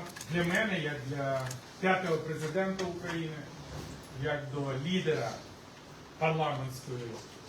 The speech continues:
фракції і партії, як до одного з найбільших благодійників, які допомагають армії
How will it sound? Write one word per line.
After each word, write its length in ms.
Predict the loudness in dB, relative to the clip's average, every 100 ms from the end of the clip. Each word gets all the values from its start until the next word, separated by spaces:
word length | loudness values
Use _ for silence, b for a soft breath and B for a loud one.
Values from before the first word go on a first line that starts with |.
| -14 -14 -14 -4
фракції 500 | 0 0 -2 -4 -4
і 40 | -2
партії, 440 | 2 2 0 -2 -4 -4 -12 -12 -12 -12 -12 -12 -12 -14 -14 -12 -12 -14 -14 4
як 220 | 6 6 6
до 300 | 8 8 4 -4 -6
одного 260 | 2 4
з 80 | 4
найбільших 640 | 4 4 4 2 2 -2 -4 -6 -12 -12 -12 0
благодійників, 840 | 4 4 2 2 2 2 0 -2
які 140 | 0 0
допомагають 680 | -2 -2 0 2 2 2
армії 400 | 0 0 -2 -4